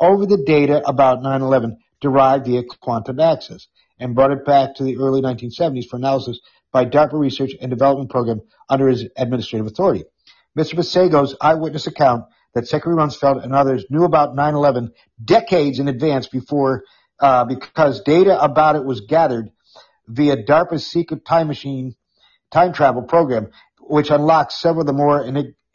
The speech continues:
enigmatic, uh, events of nine eleven. Uh, both their literature and, um, maybe the key to society's unraveling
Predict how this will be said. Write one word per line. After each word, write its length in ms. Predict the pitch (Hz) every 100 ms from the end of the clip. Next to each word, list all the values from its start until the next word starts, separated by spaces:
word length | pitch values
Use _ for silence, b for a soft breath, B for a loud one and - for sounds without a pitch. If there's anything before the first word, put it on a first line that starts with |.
| _
enigmatic, 680 | 139 143 151 151 147 143 -
uh, 360 | - 131 120 117
events 480 | 131 120 156 143 120
of 180 | 127 120
nine 280 | 127 127 117
eleven. 480 | 135 131 101 90 - _ B B B B B -
Uh, 280 | 123 120 113
both 260 | 147 135
their 120 | 135
literature 440 | 127 160 165 - 170
and, 220 | 143 127
um, 380 | 135 123 113 101 _ _
maybe 260 | - 156 151
the 100 | 135
key 220 | - 190
to 80 | 147
society's 480 | 135 131 147 143 131
unraveling 500 | 131 147 143 127